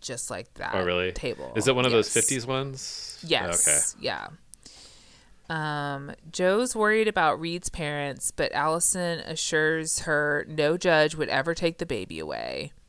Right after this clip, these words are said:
Speaker 1: which is what I would say. At Allison's suggestion, Joe decides to visit Reed's parents and assure them that they'll be part of the kid's life. And Allison says, like, it's easier than getting a lawyer. And my brain automatically went, "Do not do that without talking to a lawyer."
Speaker 2: Right.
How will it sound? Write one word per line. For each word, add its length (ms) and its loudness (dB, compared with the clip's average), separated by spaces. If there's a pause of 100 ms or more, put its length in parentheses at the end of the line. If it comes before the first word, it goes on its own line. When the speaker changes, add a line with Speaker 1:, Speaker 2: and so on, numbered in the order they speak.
(220)
Speaker 1:
which 120 -18
is 280 -18
what 160 -2
I 140 6
would 180 -8
say. 220 -14 (540)
At 140 -2
Allison's 440 0
suggestion, 680 -2
Joe 260 2
decides 480 -2
to 80 -6
visit 260 -4
Reed's 240 -8
parents 400 -10
and 80 -12
assure 300 -4
them 240 -6
that 160 -10
they'll 100 -2
be 140 -8
part 240 -6
of 80 -2
the 80 -4
kid's 300 -10
life. 420 -12 (640)
And 220 0
Allison 400 -4
says, 240 0
like, 160 -2
it's 160 -12
easier 300 -2
than 160 -4
getting 200 -2
a 60 -6
lawyer. 360 2
And 180 -4
my 160 0
brain 420 -2
automatically 540 0
went, 320 -8
"Do 120 -6
not 360 -4
do 180 0
that 300 6
without 360 -2
talking 440 0
to 160 -6
a 100 -4
lawyer." 400 -6
Speaker 2:
Right. 420 0